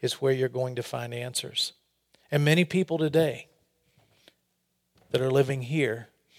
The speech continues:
need to pick up the bowl and the towel, pour the water in the basin, and walk through the door from pride to humility and say, "Where can I remove the pride from my life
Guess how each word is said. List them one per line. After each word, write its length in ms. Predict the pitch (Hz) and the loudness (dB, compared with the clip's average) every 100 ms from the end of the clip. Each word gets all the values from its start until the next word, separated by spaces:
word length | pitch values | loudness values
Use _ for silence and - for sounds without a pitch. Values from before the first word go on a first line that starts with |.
| _ _ - | _ _ -8
need 120 | 131 | -6
to 80 | 120 | -4
pick 220 | - 139 | -4 0
up 120 | 139 | 0
the 80 | 170 | 0
bowl 460 | 135 131 127 131 - _ | 0 2 2 -4 -12 _
and 180 | 135 135 | -10 -8
the 60 | |
towel, 520 | - 135 120 117 117 - _ _ _ | 0 4 6 4 0 -6 _ _ _
pour 200 | - 135 | -4 -2
the 100 | 127 | 0
water 320 | 117 120 123 | 2 2 2
in 80 | 139 | 0
the 80 | 156 | -2
basin, 540 | 131 123 117 - 120 - _ _ | -2 -2 -4 -8 -10 -14 _ _
and 140 | 123 117 | -8 0
walk 340 | 113 123 147 | 2 4 2
through 200 | - 160 | -6 -6
the 80 | 151 | -2
door 220 | 139 127 | 0 -2
from 200 | - 120 | -4 -14
pride 560 | - 127 127 135 143 - - _ - | -2 2 2 2 -2 -6 -20 _ -12
to 140 | - | -6
humility 720 | 139 165 143 120 117 117 117 - _ - | -4 -4 -4 -2 -2 -4 -6 -12 _ -10
and 120 | 120 | -4
say, 160 | - 117 | -2 -2
"Where 680 | 113 120 127 131 139 135 - - | -4 0 2 4 2 0 -8 -8
can 200 | 127 113 | -4 -2
I 500 | 113 120 123 123 - _ _ _ _ _ | -2 -2 -2 -4 -10 _ _ _ _ _
remove 420 | 113 113 123 139 | -8 -2 0 2
the 80 | 160 | 4
pride 400 | 151 147 131 123 | 4 6 6 4
from 180 | - 123 | -4 -8
my 120 | 113 | -6
life 500 | 107 104 104 107 - | -4 -4 -6 -12 -18